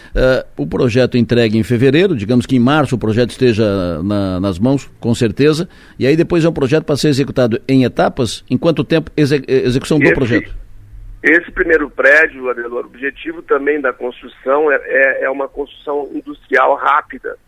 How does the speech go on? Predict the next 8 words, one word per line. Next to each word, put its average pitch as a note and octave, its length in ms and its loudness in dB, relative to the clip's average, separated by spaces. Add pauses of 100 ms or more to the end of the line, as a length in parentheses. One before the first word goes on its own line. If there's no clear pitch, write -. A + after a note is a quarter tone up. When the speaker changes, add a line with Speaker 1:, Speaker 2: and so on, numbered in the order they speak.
(540)
Speaker 2:
Então B2+ 260 -4
a C3+ 80 -8
ideia C3 320 0
é - 20 -2
que A2+ 220 -20
se G#2+ 100 -12
tenha, C#3+ 440 -4 (640)
eh, A#2 500 -2